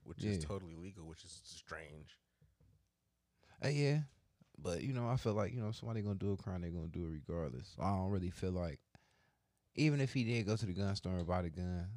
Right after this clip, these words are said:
Speaker 2: I don't think that he was, like, uh, thinking that he was taking advantage of the gun law. I feel like he would've tried to get his hand on the gun regardless.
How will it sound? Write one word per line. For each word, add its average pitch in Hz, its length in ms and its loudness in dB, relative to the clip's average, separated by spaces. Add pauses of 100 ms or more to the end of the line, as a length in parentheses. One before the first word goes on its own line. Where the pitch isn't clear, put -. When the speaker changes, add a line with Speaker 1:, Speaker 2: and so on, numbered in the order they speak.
(200)
Speaker 2:
I 80 160 -2
don't 85 360 -2
think 85 200 -2
that 85 120 -2
he 82 160 -4
was, 78 200 -8
like, 76 280 -8 (1120)
uh, 69 380 -6 (1160)
thinking 113 260 -2
that 90 140 -2
he 85 80 -4
was 85 100 -6
taking 87 300 -2
advantage 80 360 -6
of 73 120 -8
the 78 60 -12
gun 76 280 -10
law. 76 180 -12 (200)
I - 60 -6
feel 82 180 -6
like 80 140 -8
he 87 120 -8
would've 78 160 -8
tried 85 220 -6
to 85 40 -8
get 82 140 -8
his 85 120 -10
hand 82 180 -8
on 76 100 -8
the 73 60 -10
gun 80 200 -8
regardless. 71 460 -8